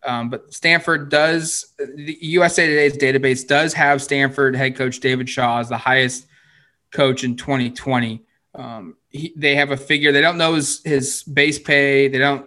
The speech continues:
know, uh, you know, what the school's upfront money and, and what they're paying, but the total amount paid to David Shaw over various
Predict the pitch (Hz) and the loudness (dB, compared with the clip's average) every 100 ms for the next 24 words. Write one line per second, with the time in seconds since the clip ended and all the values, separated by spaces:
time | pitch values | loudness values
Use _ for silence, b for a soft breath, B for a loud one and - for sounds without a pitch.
0 | _ 147 135 135 135 131 131 b b b | _ -2 0 2 0 -4 -8 b b b
1 | 123 120 117 113 107 - _ _ _ - | -6 -4 -4 -6 -10 -16 _ _ _ -14
2 | 123 113 139 139 - - 139 127 - _ | -12 -2 -2 -2 -8 -2 0 0 -8 _
3 | - 143 - 151 135 143 139 139 127 131 | -4 -4 -2 -2 0 0 0 0 -2 -4
4 | 123 139 127 127 127 127 131 139 135 135 | -4 -4 -2 -4 -2 -4 0 0 2 0
5 | 135 131 127 - 165 160 151 147 B B | -2 -4 -6 -4 0 0 0 -4 B B
6 | B _ 135 139 143 139 - 151 139 135 | B _ -4 0 0 -2 -6 0 4 4
7 | 135 131 _ - 147 139 135 131 131 135 | 2 -4 _ -2 2 4 2 -2 -4 0
8 | 135 135 131 135 127 123 123 127 131 123 | 0 0 -2 0 2 2 -2 -4 -8 -2
9 | 127 131 127 123 | 0 2 2 -2